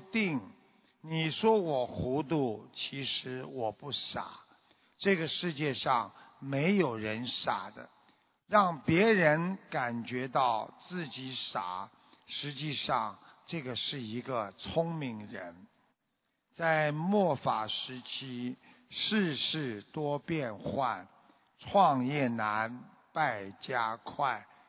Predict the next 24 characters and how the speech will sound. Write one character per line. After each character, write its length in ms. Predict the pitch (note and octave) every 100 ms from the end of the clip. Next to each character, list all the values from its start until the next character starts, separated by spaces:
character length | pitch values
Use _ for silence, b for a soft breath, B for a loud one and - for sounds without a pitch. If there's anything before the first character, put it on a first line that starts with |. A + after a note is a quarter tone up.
| b b _
大 160 | D3+ C#3
家 180 | D3
想 400 | D3 - C3+ A#2
一 140 | C#3 C3
想， 480 | - C3+ A2 G#2 A#2+ b b -
很 260 | D#3+ E3+
多 240 | D#3+ G3+ G3+
父 240 | - A#3+
母 260 | G3 D#3 C#3+
亲 280 | - F#3
的 80 | F3
家 420 | - G3 G3 F3+
业 400 | F3+ F3 E3+ B2 - B B
很 380 | - D#3 D#3 C#3+
快 340 | - G3+ F3+
的 320 | D3 C3+ A#2 - -
就 160 | F3
被 240 | D3+ D#3 A#2+
孩 400 | F#2+ B2 C3 D3
子 240 | C#3+ C#3 -
给 180 | B2 G2+ -
败 320 | C#3+ B2+ G2
掉 240 | F#2+ A#2+ F#2+
了。 80 | F2